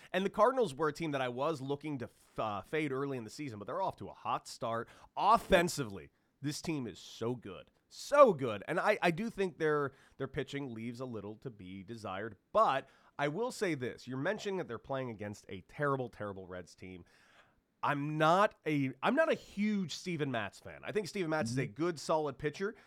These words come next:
Speaker 1: but I do think you can go ahead and take a look at his strikeout line because I do think the overall come in. You mentioned how bad the Reds are, even putting the ball in play, twenty-fifth in the league in offense.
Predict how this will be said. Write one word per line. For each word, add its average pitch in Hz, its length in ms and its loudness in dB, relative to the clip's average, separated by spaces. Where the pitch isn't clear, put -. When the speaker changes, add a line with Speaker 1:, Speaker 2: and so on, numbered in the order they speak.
Speaker 1:
but 165 140 2
I 165 100 2
do 220 260 -4
think 208 260 -2
you 185 100 -6
can 156 120 -10
go 156 160 2
ahead 139 460 0
and 127 240 -4
take 170 180 -2
a 135 40 -4
look 147 240 0
at 131 120 0
his 117 140 -4
strikeout 135 720 0
line 98 280 -4
because 110 360 -4
I 120 120 0
do 143 320 -4
think 180 320 -2
the 147 140 -8
overall 147 340 2
come 131 220 0
in. 151 140 2
You 107 100 0
mentioned 131 340 -2
how 120 160 0
bad 120 320 0
the 107 100 -6
Reds 120 360 -4
are, 127 240 2
even 123 320 -8
putting 127 220 -6
the 113 80 -8
ball 123 260 2
in 92 200 -10
play, 151 480 0
twenty-fifth 147 560 0
in 120 80 -8
the 101 100 -8
league 127 360 -6
in 110 80 -4
offense. 143 500 0